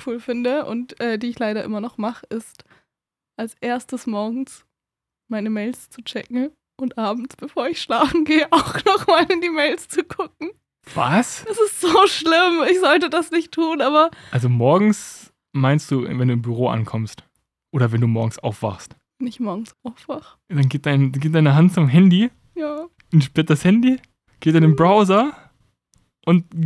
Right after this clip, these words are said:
Speaker 2: loggt sich ein in die, in den Mail-Account und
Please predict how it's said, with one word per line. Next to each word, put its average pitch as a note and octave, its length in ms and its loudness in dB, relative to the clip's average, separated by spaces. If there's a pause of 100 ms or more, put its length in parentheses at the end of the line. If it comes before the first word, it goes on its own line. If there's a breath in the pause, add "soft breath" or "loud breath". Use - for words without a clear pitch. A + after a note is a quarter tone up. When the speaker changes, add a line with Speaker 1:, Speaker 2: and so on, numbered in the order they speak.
(160)
Speaker 2:
loggt F3 260 0
sich F3+ 180 -2
ein G3 220 -2
in G#3+ 80 0
die, F3+ 80 2
in D#3 380 2
den E3 120 4
Mail-Account G3+ 680 -2
und F3 480 -6